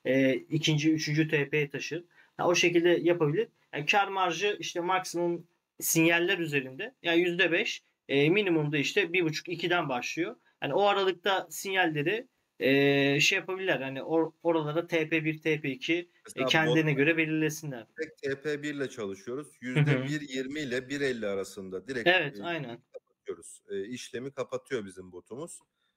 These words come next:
Speaker 2: E, bazen yanılıyor. Mesela dünkü zilde, e, kendini kapattı ama ondan sonra zil düştü. Retesti mesela şey olarak gördü.
Speaker 1: Hı hı.
Speaker 2: E, risk olarak gördü ve kapattı kendisini.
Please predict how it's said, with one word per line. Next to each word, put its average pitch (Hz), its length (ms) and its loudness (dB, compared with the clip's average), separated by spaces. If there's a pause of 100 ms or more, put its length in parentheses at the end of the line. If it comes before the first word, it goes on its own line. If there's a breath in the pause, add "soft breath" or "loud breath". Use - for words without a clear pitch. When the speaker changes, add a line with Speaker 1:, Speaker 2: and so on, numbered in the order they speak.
(200)
Speaker 2:
E, 104 360 -4
bazen 147 340 -2
yanılıyor. 151 640 -4
Mesela 120 380 -8
dünkü 131 480 -8
zilde, 123 800 -6
e, 107 80 -8 (720)
kendini 127 380 -6
kapattı 139 760 -8
ama 135 200 -8
ondan 135 300 -6
sonra 113 260 -10
zil 104 300 -12
düştü. 127 340 -12
Retesti 123 500 -8
mesela 117 400 -6
şey 143 200 -6
olarak 101 460 -4
gördü. 90 280 -4
Speaker 1:
Hı 147 140 0
hı. 127 180 -8 (520)
Speaker 2:
E, 104 100 -6 (360)
risk 135 260 -10
olarak 104 440 -4
gördü 107 460 -8 (140)
ve 151 180 -10 (280)
kapattı 151 500 -8
kendisini. 95 540 -12